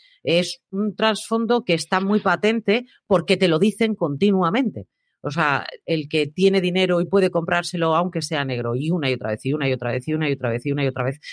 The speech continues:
Entonces, es muy de los derechos, por, o sea, te lo, mm, te cuenta mucho la historia,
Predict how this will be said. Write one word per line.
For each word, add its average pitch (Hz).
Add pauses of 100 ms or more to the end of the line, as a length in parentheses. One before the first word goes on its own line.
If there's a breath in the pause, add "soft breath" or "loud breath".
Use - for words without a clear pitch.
(180 loud breath)
Entonces, 180
es 165
muy 180
de 190
los 180
derechos, 175
por, 175
o 151
sea, 135
te 160
lo, 143 (340 loud breath)
mm, 165 (420)
te 185
cuenta 190
mucho 196
la 160
historia, 160